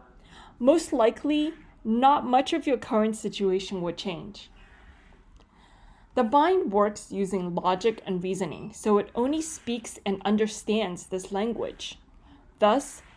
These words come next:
the techniques that I mentioned above use reasoning to help the mind relax and see evidence that following our intuition can be a good thing.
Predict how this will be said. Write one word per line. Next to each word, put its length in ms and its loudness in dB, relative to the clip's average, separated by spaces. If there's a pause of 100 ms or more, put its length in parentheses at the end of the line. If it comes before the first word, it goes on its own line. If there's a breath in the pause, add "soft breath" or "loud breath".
the 100 2
techniques 840 -4
that 160 2
I 80 4
mentioned 420 0
above 540 2 (720 loud breath)
use 340 2
reasoning 640 2
to 100 -10
help 320 0
the 60 -2
mind 500 0
relax 720 0 (120)
and 180 0
see 340 -6
evidence 640 0 (280 loud breath)
that 240 -2
following 440 2
our 220 2
intuition 680 -2
can 380 -2
be 200 -4
a 80 -6
good 240 2
thing. 200 -10